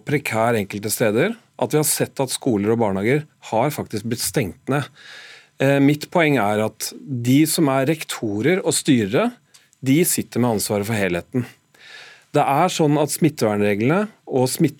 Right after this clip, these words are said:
smitteverntiltaksnivået, det bør avgjøres av kommuneoverlegen, men en, en rektor eller en styrer må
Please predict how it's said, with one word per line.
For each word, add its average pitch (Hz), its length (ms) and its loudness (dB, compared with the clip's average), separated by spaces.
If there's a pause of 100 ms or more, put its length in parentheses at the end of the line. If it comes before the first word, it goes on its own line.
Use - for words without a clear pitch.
(240)
smitteverntiltaksnivået, 131 920 0
det 127 260 4
bør 117 220 2
avgjøres 101 640 0
av 104 300 0 (300)
kommuneoverlegen, 120 800 2 (560)
men 131 420 2 (320)
en, 139 180 2
en 147 460 4 (200)
rektor 175 400 0
eller 127 220 4
en 147 60 2
styrer 135 480 2 (400)
må 127 300 4